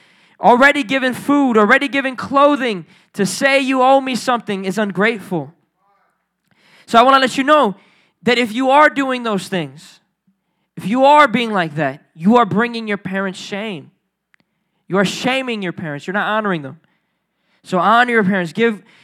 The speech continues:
give honor to them because this is the way that the Lord wants you to live. And you should not depart from this way. Can we go to Proverbs chapter twenty-two, verse six? You see, the Bible talks about the way, the path, right, all the time. And this is type of language you may hear quite a bit. Like,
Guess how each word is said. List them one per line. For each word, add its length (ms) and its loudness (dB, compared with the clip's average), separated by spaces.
give 200 -2
honor 300 4
to 120 -10
them 120 -4
because 280 -2
this 340 0
is 380 -4
the 100 -2
way 420 -2
that 120 -8
the 60 -4
Lord 260 0
wants 300 -2
you 100 -4
to 60 -6
live. 260 -4
And 140 -6
you 80 0
should 220 -6
not 240 0
depart 540 0
from 160 -4
this 180 -4
way. 260 -2
Can 140 -8
we 80 -8
go 100 -2
to 80 -2
Proverbs 420 0
chapter 300 -4
twenty-two, 560 -10
verse 240 0
six? 580 -4
You 80 -2
see, 260 -2
the 80 -2
Bible 280 6
talks 360 2
about 260 2
the 80 0
way, 380 0
the 80 -2
path, 580 2
right, 320 0
all 160 2
the 120 -2
time. 300 -4
And 80 -6
this 140 -8
is 80 -10
type 220 -2
of 80 -4
language 340 -6
you 60 -4
may 180 -4
hear 320 -2
quite 280 -2
a 40 -2
bit. 320 -4
Like, 220 -4